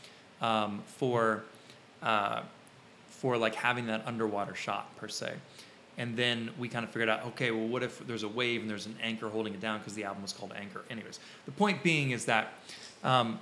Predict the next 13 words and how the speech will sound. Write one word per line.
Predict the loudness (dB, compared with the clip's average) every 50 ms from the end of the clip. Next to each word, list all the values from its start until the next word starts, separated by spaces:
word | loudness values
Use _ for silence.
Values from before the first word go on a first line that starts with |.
| 2 6
I | 6 8
don't | 6 6 4 4
credit | 4 4 4
myself | 4 2 4 4 4 4
with | 2 -2 0
being | 0 0 0 0
the | 2 2 4
most | 4 6 6 4 4 2 -2
creative | -2 0 2 4 4 4 4 4 2 0
person | 0 0 0 0 0 0 0
in | -2
the | -2 -2
world. | 0 4 4 4 4 2 0